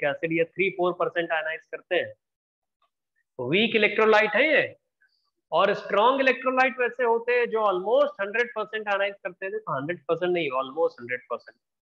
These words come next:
कहने के लिए हम लोग बोलते हैं hydrochloric acid एचसीएल पूरा हंड्रेड परसेंट आयनाइज कर जाता है,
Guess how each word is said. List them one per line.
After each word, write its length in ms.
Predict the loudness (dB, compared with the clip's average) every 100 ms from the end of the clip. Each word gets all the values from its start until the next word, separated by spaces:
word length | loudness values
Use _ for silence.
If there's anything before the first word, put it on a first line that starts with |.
| _ _ _ _ _
कहने 280 | 0 4 2
के 80 | 4
लिए 100 | 4
हम 120 | 6
लोग 180 | 4 4
बोलते 280 | 4 4 2
हैं 80 | 4
hydrochloric 680 | 4 4 2 4 4 4
acid 320 | 2 0 -2 -4
एचसीएल 580 | -4 -4 _ 0 0
पूरा 300 | 0 -2 0
हंड्रेड 320 | 0 0 -4 -2
परसेंट 380 | -4 -4 -2
आयनाइज 320 | -2 -2 -6 _
कर 180 | -6
जाता 340 | -4 -2 0
है, 120 | 0